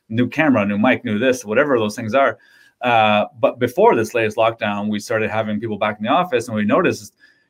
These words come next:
you get started six or seven people. And it's a fact that Zoom, uh, and, and these kind of, uh, interactive meetings are, are here for the future. This is not a,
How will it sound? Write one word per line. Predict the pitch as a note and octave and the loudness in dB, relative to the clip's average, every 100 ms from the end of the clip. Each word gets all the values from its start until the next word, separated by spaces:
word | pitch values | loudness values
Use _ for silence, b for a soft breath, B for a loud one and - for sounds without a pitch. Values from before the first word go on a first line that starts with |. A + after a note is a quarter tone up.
| - | -4
you | |
get | C3 | -2
started | D#3 D#3 A#2 | 0 -2 -2
six | - - E3 - B2 | -8 0 0 0 -6
or | |
seven | A2 D3 B2+ G#2+ | -4 0 0 0
people. | G#2+ F#3 F#3 G2+ G#2 - _ _ A#2 | -2 -2 -2 -6 -6 -12 _ _ -2
And | A#2 A2 A2 G#2+ | 0 2 0 -2
it's | B2 | -4
a | A#2 | -2
fact | - F3 G#2+ - | 0 0 0 -2
that | A2+ G#2+ | -2 -2
Zoom, | G#2 B2+ A#2 G2+ G#2+ G#2+ | 2 4 6 2 0 -4
uh, | A#2+ A2 G#2+ | -4 -2 -2
and, | A2 A2 G#2+ | 0 -2 -2
and | A2 G#2 G#2 | -2 0 0
these | G#2+ | 0
kind | - A2+ | -2 -2
of, | G2+ G2 | -2 -2
uh, | G#2 | -2
interactive | G2 A2 G#2+ A2 G#2+ F#2+ | 0 0 0 -4 -8 -2
meetings | A#2+ D3 G#2 | 0 2 0
are, | G#2 G2 G#2 | 2 2 2
are | G#2 G2+ | 0 0
here | G#2 A2+ | 2 0
for | A2 | 0
the | G2 | -8
future. | - F#3 F3+ G2+ | -4 -2 -2 -6
This | G#2+ G#2+ | -6 -6
is | G#2+ | -2
not | A2+ A2+ G#2+ | 0 2 2
a, | G2+ G2 | 0 -2